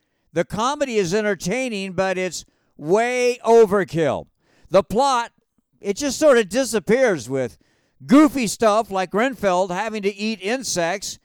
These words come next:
to get superpowers, and despite the great special effects,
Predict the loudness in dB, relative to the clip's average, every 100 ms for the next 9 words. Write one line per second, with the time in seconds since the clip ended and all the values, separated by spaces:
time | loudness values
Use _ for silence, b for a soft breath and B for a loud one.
0 | _ _ _ -8 -4 0 0 0 -2 0
1 | -4 -4 -4 -2 -4 -6 -14 _ _ _
2 | _ -8 -6 -4 -6 -10 _ -2 -2 -2
3 | -2 0 2 2 0 -6 -6 -4 -2 -4
4 | -4 -2 0 0 0 -4